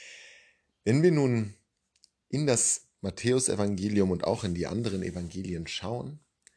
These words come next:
und sehen, was dieses Reich ist, was diese Gerechtigkeit ist, da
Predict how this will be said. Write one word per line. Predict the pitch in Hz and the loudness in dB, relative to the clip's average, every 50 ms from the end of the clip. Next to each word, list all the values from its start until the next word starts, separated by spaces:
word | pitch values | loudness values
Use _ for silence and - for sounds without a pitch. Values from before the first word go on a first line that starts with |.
| _ _ - - - - - _ _ _ | _ _ -20 -20 -20 -20 -20 _ _ _
und | - 107 101 | -6 -4 -4
sehen, | 92 95 98 110 123 131 131 127 123 120 110 - - _ | -2 0 2 2 4 4 4 2 2 0 -2 -4 -8 _
was | - 95 - 107 127 - - - - - - - _ _ _ _ _ _ _ _ _ _ - | -6 -4 -2 -2 0 0 -2 -2 -4 -4 -8 -10 _ _ _ _ _ _ _ _ _ _ -10
dieses | - 101 95 95 87 - - | -8 -6 -4 -2 -2 -2 -2
Reich | 90 85 87 87 85 82 87 85 - - - | -2 -4 -2 -2 -2 -2 -2 -4 -8 -12 -10
ist, | - 127 123 - - - - - - - _ _ _ _ _ _ _ _ _ _ _ _ _ _ - | -8 -6 -4 -4 -2 -4 -4 -6 -10 -20 _ _ _ _ _ _ _ _ _ _ _ _ _ _ 0
was | 110 107 107 - - | 2 4 4 4 4
diese | - 107 101 87 95 92 90 87 | 2 -2 -4 -4 -2 -4 -4 -4
Gerechtigkeit | - 92 90 85 87 110 120 - - - 107 92 - - - 80 78 - - | -4 -4 -2 -2 -2 -4 -6 -8 -8 -8 -8 -8 -8 -10 -10 -10 -10 -10 -12
ist, | - - - - - - - - _ _ _ _ _ _ _ _ _ _ _ - - - - - - - - _ _ _ | -12 -10 -8 -8 -8 -8 -12 -20 _ _ _ _ _ _ _ _ _ _ _ -20 -20 -18 -18 -18 -18 -20 -20 _ _ _
da | - 98 85 82 80 - | -2 0 0 -2 -4 -8